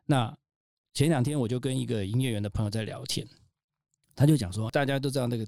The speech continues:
投资，对于如果不用投财力证明的话，大概每一个人在证券行交易的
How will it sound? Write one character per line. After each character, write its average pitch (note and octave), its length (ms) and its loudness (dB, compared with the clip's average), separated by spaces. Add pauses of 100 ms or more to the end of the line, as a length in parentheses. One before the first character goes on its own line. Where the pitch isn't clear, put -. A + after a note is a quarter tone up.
投 A2+ 160 -4
资， B2 300 -4 (320)
对 C#3 180 2
于 A2+ 160 -2 (360)
如 F3 120 6
果 D#3+ 60 4
不 C3+ 100 0
用 D3 140 2
投 A#2+ 160 0
财 A#2+ 160 -2
力 C3 160 -2
证 B2 160 0
明 F#2+ 160 -4
的 G2+ 80 -10
话， F#2+ 400 -4 (180)
大 C3 140 2
概 B2 180 2
每 G2 200 -2
一 B2 100 -2
个 B2 100 -2
人 G#2+ 220 -4
在 B2+ 160 -2 (100)
证 D#3+ 200 6
券 C#3+ 180 2
行 A2+ 300 0 (120)
交 D3+ 360 0
易 B2+ 220 0
的 A2 220 -4